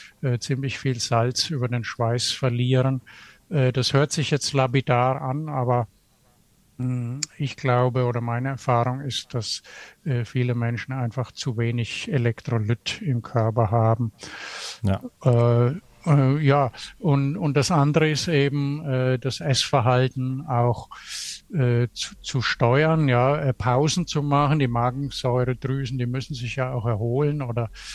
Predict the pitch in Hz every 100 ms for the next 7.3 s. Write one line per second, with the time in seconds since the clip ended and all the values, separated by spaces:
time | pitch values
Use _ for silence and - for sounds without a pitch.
0 | - - - 147 120 123 117 120 120 120
1 | - 120 117 113 123 143 143 139 135 135
2 | 123 117 117 131 135 131 120 117 117 120
3 | 120 120 113 113 - - - - - 143
4 | 160 113 139 139 123 - 135 131 - 123
5 | 117 120 117 - 139 123 - 147 - 123
6 | 120 123 110 131 147 147 143 127 - 127
7 | 131 123 -